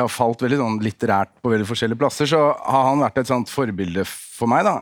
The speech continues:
Eh, og så hadde jeg han som gjestelærer på forfatterstudiet i Tromsø, da jeg gikk der. Eh, og han var veldig glad i å drikke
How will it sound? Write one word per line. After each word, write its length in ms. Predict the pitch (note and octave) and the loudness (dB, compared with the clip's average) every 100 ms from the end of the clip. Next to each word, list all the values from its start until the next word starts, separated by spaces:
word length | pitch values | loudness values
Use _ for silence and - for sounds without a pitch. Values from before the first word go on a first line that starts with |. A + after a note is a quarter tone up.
| - | -2
Eh, 260 | C#3+ C#3+ C#3 | 0 2 0
og 40 | |
så 140 | D#3+ D#3 | 0 -2
hadde 300 | D3 G#2+ A#2+ | -2 0 0
jeg 80 | A#2+ | 2
han 220 | A#2 A#2+ - - - _ | 0 -2 -4 -18 -20 _
som 400 | - - C3 C3+ | -8 -2 2 2
gjestelærer 640 | C3 - - A2 G2+ G#2 | 0 -6 -8 -2 2 2
på 240 | A2+ B2 A#2 A2+ A#2 | 0 -2 0 0 -2
forfatterstudiet 800 | C3+ A#2+ G2+ G#2+ - G#2+ G#2+ A#2+ | -2 -2 -4 -6 -4 -2 0 0
i 220 | A2+ A2 G#2+ _ - | 0 -4 -4 _ -12
Tromsø, 640 | - C#3+ G#2 F#2 - D#3 D3+ | -6 -4 -4 -6 -4 -2 2
da 140 | C3 | 2
jeg 300 | B2 B2 A#2+ | 4 2 0
gikk 80 | - | 0
der. 280 | D3 F#3+ D#3 _ - - - - - - - | 0 0 -2 _ -20 -20 -20 -20 -20 -18 -2
Eh, 300 | C#3 C3+ C#3 - - | 2 4 2 0 -2
og 380 | C3+ B2+ A#2+ A#2+ | 2 4 4 2
han 160 | B2+ B2+ | 2 2
var 80 | B2+ | 2
veldig 120 | B2 | 2
glad 220 | A2 G#2+ | 2 2
i 40 | G#2+ | 2
å 80 | A2 A2 A2 G#2+ G2+ G#2 | 0 0 0 -2 -4 -2
drikke 380 | A#2+ - A2 | -4 -2 0